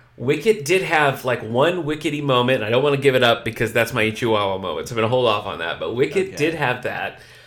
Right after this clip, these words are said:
Speaker 1: I thought that Larry was funny. It, everything kinda tied back in together. You know, I thought for a minute that they were just gonna leave Larry in the woods, and that would've made me sad, but there's Larry
Speaker 2: I
Speaker 1: just
Speaker 2: know, I
Speaker 1: like
Speaker 2: thought they were too.
Speaker 1: Yeah, but there's Larry just, like, yucking it up with the other Ewoks, and I thought that was funny. So, like,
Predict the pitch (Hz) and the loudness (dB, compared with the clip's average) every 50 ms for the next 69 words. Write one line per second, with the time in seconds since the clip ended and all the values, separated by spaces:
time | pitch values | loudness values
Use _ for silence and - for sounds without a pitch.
0 | - - - 113 123 120 - - - - 123 123 143 151 143 - 147 156 143 120 | -12 -2 0 2 2 0 -2 -6 -4 0 2 2 2 0 -2 -4 -4 -2 0 2
1 | 147 143 147 143 147 151 143 151 147 - - - - 107 101 90 98 104 120 151 | 2 4 4 4 4 2 0 -2 -4 -8 -6 -4 -4 -4 -4 -6 -8 -8 -8 -8
2 | 156 - - - - - - 110 123 - - 135 143 156 165 156 156 - 156 151 | -10 -14 -20 -20 -20 -14 -8 -8 -6 -2 0 0 0 0 -2 -4 -4 -6 -6 -6
3 | 147 147 151 143 143 139 131 139 - 131 110 110 117 120 120 131 131 131 131 131 | -4 -4 -4 -4 -4 -4 -6 -6 -2 2 2 4 4 2 2 2 2 2 0 -2
4 | 127 120 123 127 127 - 156 135 110 95 92 - 73 78 82 120 131 - - - | -4 -4 -4 -6 -8 -12 -8 -8 -8 -6 -6 -6 -6 -4 -4 -4 -6 -6 -14 -20
5 | - - - _ - 120 120 117 120 120 123 - - 143 139 143 170 196 208 202 | -20 -20 -20 _ -6 -2 0 2 2 2 2 4 4 2 4 4 2 2 2 0
6 | - 208 190 185 175 165 160 170 180 185 - - 147 120 - - - - - - | -2 -2 -2 -2 -2 -2 -2 -2 -2 -4 -2 -2 -2 -2 -2 -6 -14 -20 -6 -2
7 | 127 127 131 131 127 123 120 - 135 113 110 104 110 117 123 123 113 110 113 117 | 0 2 2 2 2 0 -2 -2 -2 -2 -2 -4 -4 -4 -4 -4 -2 0 2 2
8 | 117 117 117 117 117 110 104 98 92 92 120 131 139 139 139 135 - 110 110 107 | 4 4 4 2 2 0 -2 -6 -4 0 2 4 4 4 2 0 -4 -4 -2 -2
9 | - 120 127 123 123 123 123 127 131 131 - - 131 131 139 135 127 120 - 143 | -2 -2 -2 0 -2 -2 -2 -4 -6 -6 0 2 2 2 4 2 -2 0 4 4
10 | 147 147 139 127 135 139 147 151 147 139 147 151 139 143 139 139 135 123 117 - | 4 4 4 2 2 4 6 6 4 4 2 0 -2 -2 0 0 0 0 0 -2
11 | 170 165 160 151 135 - - 170 165 170 160 139 190 208 185 156 135 131 127 147 | -4 -4 -4 -6 -6 -6 -4 -4 -2 0 4 4 6 6 6 6 6 4 4 2
12 | 170 175 165 147 151 160 170 175 165 151 160 156 - 170 143 131 123 117 120 127 | 2 0 2 4 4 6 6 6 4 2 -2 -4 -2 -2 -2 -2 0 2 2 2
13 | 151 160 160 165 151 147 143 147 165 160 131 - - - 131 127 127 - 131 131 | 4 4 4 6 8 8 8 8 6 4 2 0 -4 -4 -4 -4 -4 0 2 2
14 | 135 131 127 123 120 131 151 151 135 113 104 107 127 - - - 117 117 123 120 | 2 2 2 0 0 0 0 2 2 4 4 2 0 -2 -4 -4 -2 -2 -2 -2
15 | - 151 143 151 151 139 147 147 147 - - 160 - 139 123 104 104 107 - 123 | -2 -2 0 0 2 2 2 0 -2 -2 -2 -2 -2 0 -4 -6 -8 -6 -4 -4
16 | 117 120 123 120 117 - - | 0 2 2 2 0 0 -6